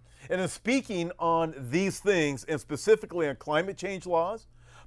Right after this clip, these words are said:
Pope Francis gave us details so we can see how it is going to happen. He said, "There is an urgent need of a true world political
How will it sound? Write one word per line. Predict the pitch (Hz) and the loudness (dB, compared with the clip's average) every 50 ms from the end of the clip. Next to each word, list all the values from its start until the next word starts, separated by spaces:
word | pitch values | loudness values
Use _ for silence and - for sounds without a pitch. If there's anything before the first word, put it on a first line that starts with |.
| - | -18
Pope | - - 202 226 269 - | 0 8 10 10 10 8
Francis | - - - 202 214 214 233 247 - - 120 113 120 147 - - - - - - - 123 | 2 -8 -4 -2 0 2 2 0 0 0 -2 -4 -4 -4 -6 -12 -20 -20 -20 -18 -16 -2
gave | 104 165 185 233 262 254 | 4 4 6 6 6 2
us | 269 185 160 | 0 -2 -4
details | 147 139 214 254 262 - - 175 147 139 147 - | -6 -6 -4 -4 -4 -4 0 2 4 4 2 2
so | - 170 175 | 0 0 0
we | 160 160 202 220 | 0 0 -2 -4
can | - - 175 147 | -2 -2 -4 -4
see | - - - 226 220 185 156 - | -4 -6 -6 -6 -6 -6 -6 -8
how | - 196 220 269 285 233 147 127 135 147 143 - - - - | -4 0 0 2 4 4 4 4 4 2 0 -4 -10 -18 -2
it | - 175 170 | 2 4 4
is | 170 147 113 | 4 4 2
going | 135 170 170 175 190 | 2 2 2 2 4
to | 185 165 | 2 2
happen. | 170 196 226 226 - 117 92 - - - - - - - | 2 0 -2 -2 -4 -6 -8 -8 -14 -20 -20 -20 -20 -10
He | - 202 226 | -4 -2 -2
said, | 190 - - 208 196 185 156 - - | -2 4 6 6 6 6 2 -2 -8
"There | - 156 139 196 202 190 | -8 4 6 8 8 8
is | 175 139 | 6 4
an | 147 147 151 - | 2 -2 -2 0
urgent | - 233 247 254 208 175 220 208 180 | 0 2 2 2 4 2 0 0 0
need | 180 180 185 175 143 107 87 - - - - - - - - - - - | -2 -4 -2 -2 -2 -2 -4 -10 -18 -20 -20 -20 -20 -20 -20 -20 -4 2
of | 202 185 156 | 4 6 6
a | 165 143 | 4 2
true | - - - - 202 226 247 262 262 262 | 2 -6 -10 -6 -2 2 4 4 4 4
world | 226 185 165 190 196 190 196 185 127 - | 2 2 4 8 8 8 8 8 4 0
political | - 170 156 165 190 196 180 170 180 185 175 165 160 - | 0 0 4 4 4 4 4 2 0 0 2 2 0 0